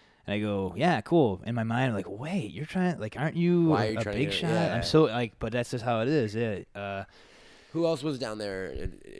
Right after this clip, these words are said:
Speaker 2: do you remember anyone?
Speaker 1: Um, Nick Dinsmore <laughs> was wrestling there.
Speaker 2: Okay.
Speaker 1: Who eventually got back with them to do, to train for a while.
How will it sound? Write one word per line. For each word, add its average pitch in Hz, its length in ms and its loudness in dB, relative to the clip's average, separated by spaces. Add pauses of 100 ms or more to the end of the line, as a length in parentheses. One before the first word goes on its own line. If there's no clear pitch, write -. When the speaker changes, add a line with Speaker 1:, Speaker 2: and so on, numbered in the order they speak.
Speaker 2:
do 98 80 -12
you 110 60 -8
remember 113 240 -6
anyone? 135 420 -4
Speaker 1:
Um, 104 720 0
Nick 135 160 0
Dinsmore 147 400 4
<laughs> - 0 -
was 135 120 4
wrestling 143 340 4
there. 143 320 4
Speaker 2:
Okay. 113 320 -4
Speaker 1:
Who 135 100 10
eventually 123 320 4
got 117 180 4
back 113 260 6
with 113 160 2
them 110 280 2
to 104 100 -2
do, 101 500 2
to - 160 -6
train 120 340 0
for 120 100 0
a 113 60 2
while. 107 440 0